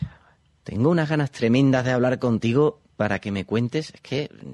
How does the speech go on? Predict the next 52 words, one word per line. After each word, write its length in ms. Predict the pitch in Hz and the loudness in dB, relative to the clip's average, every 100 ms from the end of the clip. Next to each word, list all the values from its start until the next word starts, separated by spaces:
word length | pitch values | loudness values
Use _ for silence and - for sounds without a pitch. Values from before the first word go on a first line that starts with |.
| - 180 | -18 -16
si 200 | - 113 | -6 -2
lo 140 | 110 | 0
tiramos 240 | 127 190 180 | 2 0 2
por 100 | 170 | 0
la 80 | |
selección 380 | 156 151 202 226 | 0 0 2 2
hay 100 | 175 | 2
cosas 220 | 135 127 | 0 -2
que 60 | 107 | -2
contar, 320 | 107 98 85 | -2 -4 -6
pero 100 | - | -8
es 60 | 90 | -6
que 120 | 127 | -6
si 160 | - 101 | -6 -4
ya 160 | 101 | -4
tiramos 320 | 98 131 117 104 | -2 0 0 -2
por 560 | 95 101 98 95 - - | -2 0 0 -2 -6 -6
lo 240 | 104 92 | -6 -4
que 80 | 92 | -6
ocurre 380 | 85 123 127 113 | -2 0 2 2
en 100 | 110 | 0
tu 120 | 107 | -2
equipo, 360 | 101 120 165 180 - - _ | -2 -2 -2 -4 -10 -20 _
más 200 | 92 95 | -10 -8
todavía. 460 | - 113 107 104 90 - - - - - - | -2 0 0 -2 -4 -12 -14 -16 -20 -16 -4
Vamos 180 | 135 170 | 0 0
a 20 | |
empezar 260 | 160 160 | 0 -2
por 120 | 156 143 | 0 0
la 60 | |
selección 320 | 139 127 123 | 0 -2 -2
española. 420 | 123 120 107 92 - - - _ | -4 -2 -2 -4 -8 -18 -20 _
Ese 520 | 104 - 147 143 139 _ _ _ | -10 -2 2 2 -2 _ _ _
partido 760 | 131 120 - 135 131 127 117 - | -2 -2 -2 -2 0 0 -2 -6
ante 460 | 120 117 - 117 113 | -8 -8 -2 -2 -2
Rumanía, 580 | 117 110 107 123 139 143 | -2 -2 0 0 -2 -4
histórico, 680 | 110 - - 123 127 151 156 | -8 -10 -4 -2 -2 -2 -4
en 100 | 107 | -4
el 100 | 101 | -4
que 80 | 101 | -2
además 320 | 98 107 110 | 0 -2 -2
fuiste 680 | 113 110 110 110 107 107 104 | -6 -4 -2 0 0 0 -4
una 160 | - 110 | -4 -2
de 60 | 101 | -2
las 100 | 95 | -2
jugadoras 340 | 104 101 98 | -2 0 -2
más 140 | 107 | -4
destacadas 460 | 104 98 101 104 95 | -6 -6 -4 -4 -4
haciendo 580 | 92 107 104 101 104 101 | -4 -4 -2 0 -2 -4
esos 280 | 104 - 98 | -8 -8 -4
dos 180 | 98 101 | -4 -2
goles. 320 | 123 156 | -4 -4